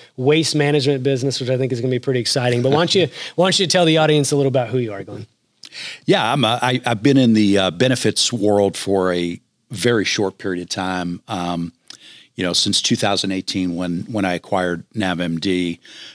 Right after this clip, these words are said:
Speaker 2: But prior to that, I, I've just been a serial entrepreneur, uh, uh, been involved in a lot of different businesses. I, I guess you could break it up into, to two phases, truck phase,
Speaker 1: <laughs>
Speaker 2: non-truck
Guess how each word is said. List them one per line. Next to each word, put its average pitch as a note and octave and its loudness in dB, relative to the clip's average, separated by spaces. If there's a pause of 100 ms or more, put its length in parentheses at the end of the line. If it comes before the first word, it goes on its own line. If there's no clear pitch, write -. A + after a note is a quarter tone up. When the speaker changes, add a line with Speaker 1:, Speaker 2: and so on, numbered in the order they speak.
(100)
Speaker 2:
But - -6
prior F#3 0
to G#2 2
that, G2+ 0
I, G2 0
I've A2 -6
just - -2
been D#3+ 2
a - 0
serial A#2+ 4
entrepreneur, F#2+ -4
uh, E2+ -8 (160)
uh, G2+ -4
been A#2+ 0
involved G#2+ 2
in F#2 -4
a F2 -4
lot F2+ 0
of F2 -4
different E2+ -6
businesses. E2+ -2 (800)
I, G#2+ -2
I A#2 -6
guess C3 0
you B2 -2
could F2+ -2
break A2+ 0
it G#2+ 0
up G#2+ 0
into, F2+ -2 (160)
to - -6
two - 0
phases, G2+ -2 (280)
truck - 0
phase, C3+ 0 (280)
Speaker 1:
<laughs> - -20
Speaker 2:
non-truck G#2 0